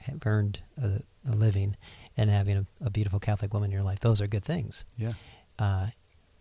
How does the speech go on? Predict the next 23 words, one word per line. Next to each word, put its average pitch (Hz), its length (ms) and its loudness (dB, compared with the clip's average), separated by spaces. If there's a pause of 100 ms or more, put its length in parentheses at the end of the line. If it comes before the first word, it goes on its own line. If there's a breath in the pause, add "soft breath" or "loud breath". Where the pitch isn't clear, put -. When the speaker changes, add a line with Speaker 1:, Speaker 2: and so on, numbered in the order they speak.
(180)
Speaker 1:
and 110 120 4
so - 120 2
you're 117 140 2
right. 139 200 -2 (240)
God 113 360 4
works, - 520 2 (240)
I 117 60 6
mean, 117 300 2 (120)
every 139 220 4
person - 380 2
has 95 180 -2
a, - 80 -6 (300)
a - 60 -4
purpose. - 640 -6 (400 soft breath)
Speaker 2:
Hmm. 110 80 -8 (220)
Speaker 1:
And 104 100 -2
God 110 180 0
has 110 100 0
a 101 60 -4
plan 135 320 -2
for - 120 -8
that 101 100 -6
purpose, - 460 -8